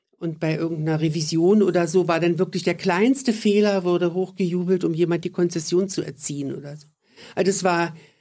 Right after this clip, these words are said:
sie fühlte sich dann, da lebte auch mein Vater nicht mehr, sie fühlte sich dann in so einem halbstaatlichen Geschäft etwas sicherer, musste nicht mehr so viel Angst haben.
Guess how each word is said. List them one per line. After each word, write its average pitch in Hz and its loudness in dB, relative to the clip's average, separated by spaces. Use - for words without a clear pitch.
sie 208 -2
fühlte 208 2
sich 202 2
dann, 185 2
da 175 4
lebte 175 0
auch 160 -4
mein 170 0
Vater 170 -2
nicht 180 -2
mehr, 180 4
sie 170 0
fühlte 190 0
sich 185 -2
dann 175 2
in 180 4
so 180 2
einem 160 2
halbstaatlichen 175 0
Geschäft 175 -2
etwas 175 -2
sicherer, 156 0
musste 180 -2
nicht 165 0
mehr 170 2
so 165 2
viel 170 -2
Angst 156 -2
haben. 156 -4